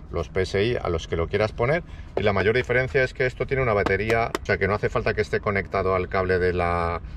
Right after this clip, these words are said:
del mechero como nosotros, sino que esto tú te lo puedes bajar a la playa y te pones a hinchar directamente sin nada. Tarda un poquito más, o sea, funciona más rápido si lo tienes conectado a doce voltios.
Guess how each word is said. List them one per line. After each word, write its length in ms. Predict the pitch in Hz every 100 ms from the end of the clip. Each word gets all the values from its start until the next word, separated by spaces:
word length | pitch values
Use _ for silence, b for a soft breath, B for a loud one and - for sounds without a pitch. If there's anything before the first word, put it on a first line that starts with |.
| -
del 160 | 101 92
mechero 300 | 92 92 92
como 160 | 92
nosotros, 480 | 95 - - 92 - B B B
sino 200 | - 95
que 60 | 87
esto 160 | 85
tú 140 | 87 95
te 60 |
lo 60 | 95
puedes 200 | 98 95
bajar 240 | 101 110
a 20 | 107
la 100 | 104
playa 380 | 120 120 156 -
y 80 |
te 120 | 101 92
pones 200 | 101 95
a 20 |
hinchar 220 | 95 101
directamente 580 | 95 92 95 92 98 123
sin 160 | - 85
nada. 220 | 82 73
Tarda 260 | - 113 151
un 80 |
poquito 280 | 147 127 147
más, 280 | 104 92 - - B B B B -
o 60 |
sea, 220 | - 98 87
funciona 340 | 104 92 123
más 140 | 135
rápido 200 | 120 123
si 100 | 143
lo 40 | 117
tienes 180 | 113 113
conectado 540 | 117 107 - 127 143
a 360 | - 101 92 87
doce 200 | 95 101
voltios. 520 | 80 78 80 - -